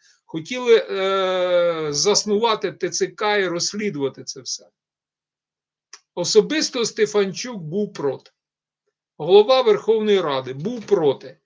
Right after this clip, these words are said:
Арахамія був проти. Ну, от ці двоє людей вирішують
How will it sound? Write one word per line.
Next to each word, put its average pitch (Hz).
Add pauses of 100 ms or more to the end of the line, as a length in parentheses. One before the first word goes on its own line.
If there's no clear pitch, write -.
(240)
Арахамія 208
був 185
проти. 135 (1300)
Ну, 240
от -
ці 277
двоє 240
людей 226
вирішують 190